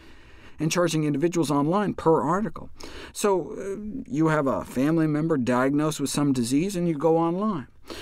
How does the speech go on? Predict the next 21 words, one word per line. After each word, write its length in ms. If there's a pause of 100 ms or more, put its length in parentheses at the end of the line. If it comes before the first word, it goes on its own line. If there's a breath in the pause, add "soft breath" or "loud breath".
(200 loud breath)
You 120
can 180
read 220
all 280
sorts 500
of 280
internet 600
dreck, 420 (100)
but 240
if 80
you 100
want 160
to 60
see 100
the 160
actual 440
science, 1200
it 160
can 140
get 180
expensive. 560